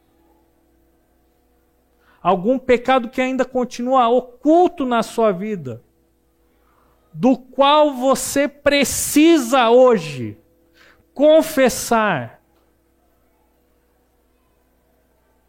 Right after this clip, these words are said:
pedir perdão e se arrepender nessa noite. E em terceiro e último lugar,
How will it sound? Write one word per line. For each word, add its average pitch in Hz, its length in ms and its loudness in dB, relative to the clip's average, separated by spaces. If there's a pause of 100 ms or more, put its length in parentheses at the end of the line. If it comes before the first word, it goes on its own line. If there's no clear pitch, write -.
(280)
pedir 269 640 0
perdão 233 840 -2 (1700)
e 226 140 -2
se - 220 -4
arrepender 208 760 -2
nessa 190 380 -10
noite. 180 580 -12 (2000)
E 175 120 -10
em 175 80 -8
terceiro 170 720 -4 (800)
e 156 120 -6
último 156 400 -4
lugar, 135 580 -4